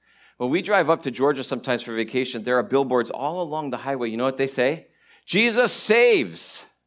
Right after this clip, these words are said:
Jesus is your Savior." You know, as you go up and you see, and you, and you ride by, and, uh, some of them say "Turn or burn," but, you know, <laughs> that's a, that's a quicker message. But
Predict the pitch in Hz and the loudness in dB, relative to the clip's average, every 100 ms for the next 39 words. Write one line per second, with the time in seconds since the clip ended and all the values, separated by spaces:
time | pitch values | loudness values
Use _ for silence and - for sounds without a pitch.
0 | _ _ _ _ _ _ _ _ - 202 | _ _ _ _ _ _ _ _ -2 2
1 | 240 190 170 - - 180 202 160 165 156 | 2 4 2 2 0 4 4 2 -2 2
2 | 190 202 208 - - - 202 208 170 165 | 4 4 2 -2 -6 0 4 4 4 4
3 | 131 104 - _ 156 190 165 143 123 - | 4 2 -6 _ 0 4 4 2 -2 -6
4 | 160 156 165 170 147 135 156 143 135 - | -4 2 2 2 -2 -4 -2 -2 -4 -6
5 | 151 139 135 139 127 151 147 139 123 123 | -6 -4 -2 -2 0 0 0 -2 -4 -8
6 | - - 180 147 139 - 123 - 123 120 | -6 0 2 2 2 0 -2 2 2 4
7 | 117 117 120 123 123 143 127 - 143 - | 4 4 4 2 2 2 0 0 -6 -8
8 | - - 160 160 127 165 147 123 - 151 | -20 0 2 2 -2 2 2 0 -2 -2
9 | 120 110 - _ _ _ - - 117 117 | 0 -2 -4 _ _ _ -20 -4 -2 0
10 | 127 120 113 - - - - - - 370 | 0 -2 -2 -10 -16 -20 -20 -20 -20 -20
11 | - - - _ _ - _ _ _ _ | -20 -20 -20 _ _ -20 _ _ _ _
12 | _ _ _ _ _ _ _ _ _ _ | _ _ _ _ _ _ _ _ _ _
13 | _ _ 123 | _ _ -2